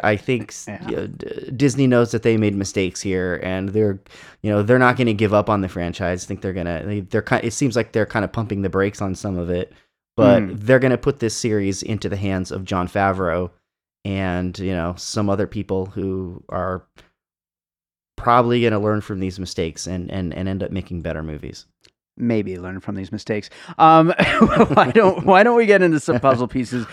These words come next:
Speaker 2: What do you got for your first one?
Speaker 1: Okay, so, uh, this one. Okay, so ready? Uh, I really went down a rabbit hole with, with, with this one. So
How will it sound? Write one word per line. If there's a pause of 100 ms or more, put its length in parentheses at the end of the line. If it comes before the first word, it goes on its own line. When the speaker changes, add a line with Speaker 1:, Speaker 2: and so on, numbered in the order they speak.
(240)
Speaker 2:
What
do
you
got
for
your
first
one? (1000)
Speaker 1:
Okay,
so, (800)
uh, (200)
this
one.
Okay,
so
ready?
Uh, (560)
I
really
went
down
a
rabbit
hole
with,
with,
with
this
one.
So